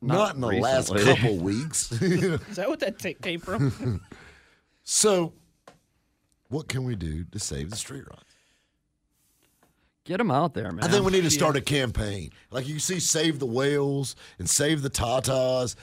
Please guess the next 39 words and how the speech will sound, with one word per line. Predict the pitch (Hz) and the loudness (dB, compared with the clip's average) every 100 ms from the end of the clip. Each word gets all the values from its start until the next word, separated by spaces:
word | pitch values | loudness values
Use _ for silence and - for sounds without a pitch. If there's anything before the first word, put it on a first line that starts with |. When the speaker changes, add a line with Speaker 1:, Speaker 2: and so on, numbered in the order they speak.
| - _ | -20 _
Speaker 1:
Save | - 233 240 247 190 | -2 0 2 0 -2
the | 214 | 0
street | - 190 180 165 | 0 0 -2 -4
rods. | 95 87 71 67 | -6 -6 -4 -2
Speaker 3:
That's | 254 | -2
what | 294 | 0
I | 196 | -2
think. | 233 165 | -2 -4
I, | 151 175 - | -4 -4 -4
like | 170 190 - | -2 -2 -2
Richard | 190 160 | -4 -4
said, | 135 139 - | -4 -4 -2
I | 151 | -4
think | 147 196 202 - | -2 -4 -2 -4
some | - 185 175 | -4 -4 -4
of | 165 | -4
these | 156 143 - _ _ _ _ - - _ - | -4 -4 -8 _ _ _ _ -20 -18 _ -12
elderly | 165 170 165 160 147 | -4 -2 -2 -2 -2
people | 127 - 208 147 123 127 - | -4 -6 -6 -4 -6 -8 -10
have | - 131 139 | -6 -4 0
backed | 185 - - | 0 0 -6
away | 143 165 147 | -4 -2 -2
from | - 131 120 - | -4 -8 -10 -6
bringing | 143 170 151 | -2 0 -2
'em | 131 | -2
out. | 156 185 202 - _ | -2 -2 -4 -12 _
I | 131 | -12
think | 127 160 | -10 -10
they | 143 | -10
need | 127 127 | -10 -10
to | 110 110 _ _ _ - | -12 -18 _ _ _ -8
get | 139 160 | -4 -2
off | 180 185 | -2 -6
the | |
couch | 202 151 120 117 - - - _ _ _ _ _ _ _ _ _ _ _ | -10 -6 -6 -8 -14 -20 -20 _ _ _ _ _ _ _ _ _ _ _
and | 135 120 | -10 -6
get | 127 139 - | -4 -4 -6
to | 135 | -10
s-, | - | -8